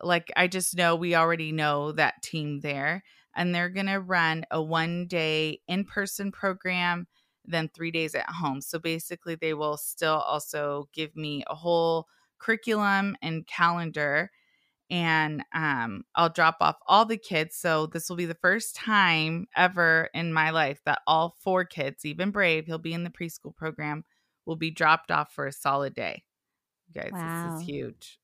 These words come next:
Speaker 1: I know.
Speaker 2: That's
Speaker 1: So
Speaker 2: big.
Speaker 1: I'll have one day to myself, which is really, it's like gold. So that'll be Mondays, and then I'll have a calendar,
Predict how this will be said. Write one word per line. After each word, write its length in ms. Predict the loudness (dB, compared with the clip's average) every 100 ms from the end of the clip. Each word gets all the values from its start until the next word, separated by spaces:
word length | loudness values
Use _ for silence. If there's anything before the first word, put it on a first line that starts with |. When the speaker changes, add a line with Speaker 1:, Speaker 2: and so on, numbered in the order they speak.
| _
Speaker 1:
I 120 | -6 -4
know. 220 | -4 -6
Speaker 2:
That's 580 | -8 -18 -20 _ -18 2
Speaker 1:
So 80 | 6 8 6 6
Speaker 2:
big. 40 |
Speaker 1:
I'll 140 | 4 4
have 280 | 2 0 0
one 380 | 0 2 2
day 760 | 0 -2 0 0 0 0 -2 -6 -12 -20 -20 _ _ -8
to 100 | -2
myself, 520 | 0 0 2 2 2
which 160 | -4 -4
is 180 | -4 -2
really, 260 | 0 -2 _ _ -6
it's 160 | -2
like 160 | -4 -4
gold. 360 | -10 -10 -12 -16
So 580 | -8 4 8 8 6 0 _ _ _ _ _ _
that'll 580 | 8 8 8 6 6 2
be 220 | 0 0
Mondays, 760 | 2 2 2 0 0 0 -4 -8
and 240 | -4 -2 0
then 480 | 2 0 0 -4 -4 0
I'll 220 | 2 2
have 640 | -2 0 2 2 0 -14 -20 _
a 460 | 0 0 0 -2 -6 _ _ _ _ _ _ -8
calendar, 800 | 2 2 2 -2 0 2 2